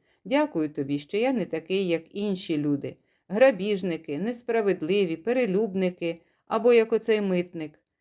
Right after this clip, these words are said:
Я пощу двічі на тиждень, даю десятину з усього, що надбаю". А митник, здалека стоячи, не смів навіть очей звести до неба, але бив себе в груди, промовляючи: "Боже, будь милосердний до мене грішного".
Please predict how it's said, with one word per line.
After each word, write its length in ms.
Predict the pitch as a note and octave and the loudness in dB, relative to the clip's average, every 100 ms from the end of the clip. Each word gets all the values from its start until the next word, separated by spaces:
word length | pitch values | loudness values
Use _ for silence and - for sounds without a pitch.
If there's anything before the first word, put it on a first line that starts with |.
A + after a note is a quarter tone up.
| _ | _
Я 200 | G#3 D4 | -2 0
пощу 460 | D4 F#3+ F#3 - A3 | 0 -2 -4 -4 -6
двічі 400 | F3 G3+ G3+ F#3 | -2 -4 -4 -4
на 140 | D#3+ | -4
тиждень, 600 | C#3+ G3 A3+ F#3+ F#3 F#3 - _ - | -2 0 0 0 -2 -2 -6 _ 0
даю 320 | G3 D4 D#4 | 4 4 4
десятину 720 | F#3+ F3+ D#3+ D#3 A#3+ A#3+ F#3 | 2 2 -2 -2 -2 0 -2
з 80 | E3 | -4
усього, 440 | D3+ G#3+ G#3 E3+ | -6 0 0 0
що 220 | E3 E3+ | -2 -6
надбаю". 680 | D3+ C#3+ C#3+ F#3 A#3+ G3 F#3 _ _ _ | -4 -4 -2 0 0 -2 -4 _ _ _
А 140 | - G#3+ | -6 -2
митник, 420 | C4+ C#4+ B3+ A3+ | 0 0 -4 -6
здалека 520 | F#3+ A3+ A3+ G#3 G3 | 0 2 2 0 -2
стоячи, 680 | F#3 - G3+ F#3+ F3+ F#3 F3 _ _ | -6 0 2 2 -2 -6 -8 _ _
не 120 | F#3 F#3+ | -6 -6
смів 320 | - C#4 C#4 | -2 2 2
навіть 360 | B3 A#3 A3+ - | 2 0 -2 -4
очей 480 | G#3+ G#3+ A#3 G#3+ | -6 -4 -2 0
звести 460 | F3+ D#3 D3 - D3+ | 0 -2 -4 -2 -2
до 160 | D3+ C#3+ | 0 0
неба, 420 | E3+ D#3 C#3+ C3+ _ _ _ | 2 0 0 -6 _ _ _
але 220 | F3 F3+ F#3 | 0 2 4
бив 220 | A3 A3+ | 2 0
себе 340 | - F#3+ F#3+ | 0 0 2
в 40 | F3+ | 2
груди, 400 | G3+ C4 G#3+ G#3+ | 2 2 4 2
промовляючи: 840 | G3+ G3+ G3 G#3+ A3 F#3+ F#3 F3+ | 0 -2 -2 0 2 0 -2 -8
"Боже, 680 | E3 F3 A#3+ A#3 F#3 D#3 D#3 _ _ _ | -8 -2 2 2 2 -6 -10 _ _ _
будь 340 | F#3 A3+ D4+ G#3+ | -6 0 2 2
милосердний 760 | G3+ F3 F3 F3+ F3+ F3 E3 | 0 0 0 0 0 0 -6
до 160 | D#3+ D#3+ | -4 -4
мене 280 | E3 D#3 D3+ | -4 -6 -6
грішного". 640 | E3 D#3+ D3+ D3 D3 - | -6 -10 -10 -12 -10 -12